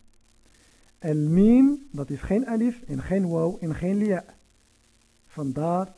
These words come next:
dat azlama een fi'al, eh, sahih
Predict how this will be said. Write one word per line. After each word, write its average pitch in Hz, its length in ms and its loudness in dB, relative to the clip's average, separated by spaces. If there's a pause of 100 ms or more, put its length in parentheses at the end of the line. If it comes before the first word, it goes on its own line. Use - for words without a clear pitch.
(100)
dat 131 280 -12
azlama 156 640 -4 (420)
een 127 220 -12
fi'al, 180 520 -8 (1600)
eh, 123 220 -14 (180)
sahih 175 460 -6